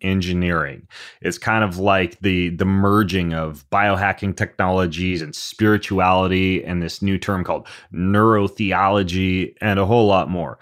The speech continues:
It sounds kinda gimmicky at first. I know, especially for people who might be used to just, like,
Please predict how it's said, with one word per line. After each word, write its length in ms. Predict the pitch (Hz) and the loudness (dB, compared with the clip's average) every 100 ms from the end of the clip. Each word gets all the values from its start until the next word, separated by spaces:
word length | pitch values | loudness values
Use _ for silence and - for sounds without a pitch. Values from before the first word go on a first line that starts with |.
| - - - - | -20 -20 -20 -2
It 340 | 131 113 - | 0 0 -4
sounds 480 | - 123 135 135 120 | -4 0 2 2 0
kinda 520 | - 117 113 98 95 - | 0 0 2 0 -2 -8
gimmicky 460 | 90 104 120 123 120 | -2 2 2 2 0
at 80 | 90 | 0
first. 320 | - 107 110 | 2 0 2
I 40 | |
know, 100 | 104 | 2
especially 400 | 98 - 101 104 | 2 0 0 0
for 60 | 92 | 0
people 200 | 92 90 | 0 0
who 100 | 90 | 0
might 220 | 92 90 | 0 -2
be 80 | 90 | -2
used 240 | 90 87 | -2 -2
to 160 | 98 90 | -2 -2
just, 380 | 85 87 - - | -2 -6 -8 -6
like, 260 | 90 85 | -4 -4